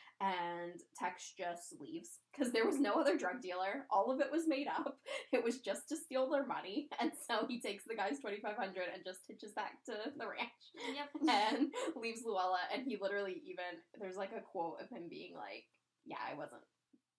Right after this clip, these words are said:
Speaker 1: pressed about if anything happened," or, like, that's not what he said, but he was like, uh, that he didn't care what happened to Luella.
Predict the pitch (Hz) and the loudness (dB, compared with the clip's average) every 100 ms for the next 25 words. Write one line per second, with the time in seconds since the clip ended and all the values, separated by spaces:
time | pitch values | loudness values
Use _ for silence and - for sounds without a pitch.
0 | _ - - - - - - - 254 185 | _ -8 -8 -10 -8 -8 -10 -10 -8 -6
1 | - - - 254 269 392 233 - 494 - | -6 -6 -6 2 6 8 6 2 -4 2
2 | 254 202 170 147 - - 214 294 220 180 | 2 2 -2 -4 -6 -6 -4 -2 -2 -4
3 | 180 180 190 - - _ _ _ _ 185 | -4 -2 -4 -6 -20 _ _ _ _ -4
4 | 139 180 170 220 175 131 - 147 147 - | -2 -2 -2 0 -2 -4 -6 -4 -4 -6
5 | - - 170 - - - - - 78 | -8 -8 -10 -12 -12 -12 -10 -6 -6